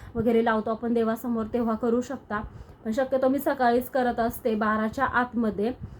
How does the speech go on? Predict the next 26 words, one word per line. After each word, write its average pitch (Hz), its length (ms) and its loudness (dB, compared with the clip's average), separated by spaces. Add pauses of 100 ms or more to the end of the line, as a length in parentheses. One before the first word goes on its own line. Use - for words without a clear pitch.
(600)
आणि 233 340 2
बारा 262 320 4
ते 311 160 -4
साडेबारामध्ये 277 1000 0
का 285 180 0
करायची 269 420 -2
नाही 262 180 0
आपल्याला 233 360 0
कोणतीच 240 440 -2
सेवा, 233 280 0
कारण 226 460 0
ती 269 340 -4
वेळ 240 240 6
ही 240 200 0
महाराजांची 240 720 -2
भिक्षेची 240 520 -2
वेळ 240 220 2
असते, 214 480 -4 (120)
त्यामुळे 220 360 0
त्या 247 300 0
दरम्यान 220 440 0
आपल्याला 214 340 -2
कोणतीच 240 440 -2
सेवा 240 220 2
करायची 214 420 -2
नसते. 214 420 -4